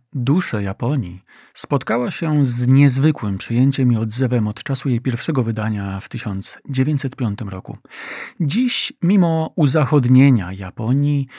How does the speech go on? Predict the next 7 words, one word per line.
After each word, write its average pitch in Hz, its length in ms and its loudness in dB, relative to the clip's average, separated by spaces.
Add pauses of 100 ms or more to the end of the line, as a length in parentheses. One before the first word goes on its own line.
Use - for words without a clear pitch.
(280)
zapotrzebowanie 170 960 0
jest 143 580 -4 (100)
tak 175 260 -4
wielkie 131 680 0
jak 104 580 -8
nigdy 131 400 6
dotąd. 95 600 -8